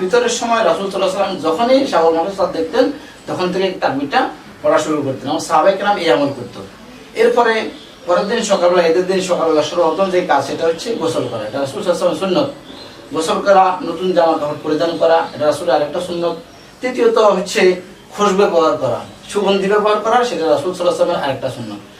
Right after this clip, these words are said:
তো রাসূল সাল্লাল্লাহু আলাইহি ওয়াসাল্লাম ঈদের দিন সকালবেলা গোসল করে, এরপর নতুন জামা কাপড় পরে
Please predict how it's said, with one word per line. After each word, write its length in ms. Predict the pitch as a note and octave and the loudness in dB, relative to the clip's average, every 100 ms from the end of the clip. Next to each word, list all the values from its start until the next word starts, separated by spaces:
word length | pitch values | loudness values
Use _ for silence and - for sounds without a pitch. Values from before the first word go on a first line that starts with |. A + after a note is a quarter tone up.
| - - - | -20 -20 -4
তো 60 | |
রাসূল 260 | F#3+ F#3 B3+ | -2 0 2
সাল্লাল্লাহু 320 | A#3+ A3+ A3 | 2 2 2
আলাইহি 160 | A3 F#3 | 2 2
ওয়াসাল্লাম 320 | G#3+ G#3 G#3+ | 2 2 2
ঈদের 40 | |
দিন 60 | G3+ | 0
সকালবেলা 520 | F3+ - F#3+ F#3 F#3 | -2 0 2 4 4
গোসল 380 | D3+ D#3 F#3+ F#3 | 2 -2 -4 -2
করে, 280 | F#3+ F#3 F3+ - - - | 0 0 0 -4 -16 -14
এরপর 220 | - G3 | -2 0
নতুন 440 | F3+ F3 D#3+ G3 F#3+ | 0 -4 -6 -4 2
জামা 220 | F#3 F#3 | 2 2
কাপড় 280 | F3+ E3+ F3 - - | 0 0 0 -2 -2
পরে 300 | E3 E3 | 2 4